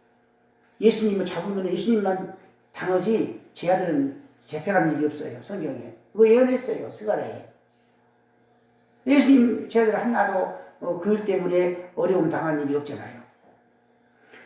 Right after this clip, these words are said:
주님을 사랑하는 이들이 슬픔과 무서움이, 어, 기쁨과 평안으로 바뀌는 반전의 역사가 그들 또한 예수님을 부활해, 그것이 예수님 부활이에요.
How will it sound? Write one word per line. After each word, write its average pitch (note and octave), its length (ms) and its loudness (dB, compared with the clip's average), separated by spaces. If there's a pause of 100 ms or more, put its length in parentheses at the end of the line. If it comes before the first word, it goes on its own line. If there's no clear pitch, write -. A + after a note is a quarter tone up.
주님을 D4 580 8
사랑하는 B3 840 2
이들이 G#3+ 340 -2
슬픔과 G3 760 -2
무서움이, F3+ 1120 -2 (300)
어, D3+ 120 -2
기쁨과 G3 580 -2
평안으로 F#3+ 440 0
바뀌는 D#3+ 600 -8 (280)
반전의 F#3 500 0
역사가 - 800 -6 (240)
그들 G3 380 0
또한 D#3+ 320 -4
예수님을 D#3+ 640 -4
부활해, D#3 320 -6 (260)
그것이 - 480 -2
예수님 D#3 380 -6
부활이에요. B2 460 -8